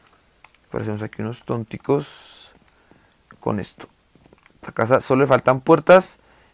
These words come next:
y nos quedaría oficialmente terminada nuestra casa. Aquí unos dos portones. Tenemos aquí para no mojarnos. Uf.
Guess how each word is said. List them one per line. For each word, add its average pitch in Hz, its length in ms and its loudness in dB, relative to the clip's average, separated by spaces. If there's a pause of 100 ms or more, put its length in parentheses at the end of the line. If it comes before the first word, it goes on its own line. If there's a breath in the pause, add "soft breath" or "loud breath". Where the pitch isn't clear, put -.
(100)
y - 100 -6
nos 131 160 -2
quedaría 131 260 4
oficialmente 139 600 0
terminada 135 460 0
nuestra 143 500 -2
casa. 151 360 2 (1200 soft breath)
Aquí 107 240 -8
unos 107 240 -4
dos 110 200 -4
portones. 127 920 -4 (440 soft breath)
Tenemos 110 260 -6
aquí 110 220 -10
para 127 280 0
no 110 100 -4
mojarnos. 123 640 -6 (580)
Uf. - 160 -8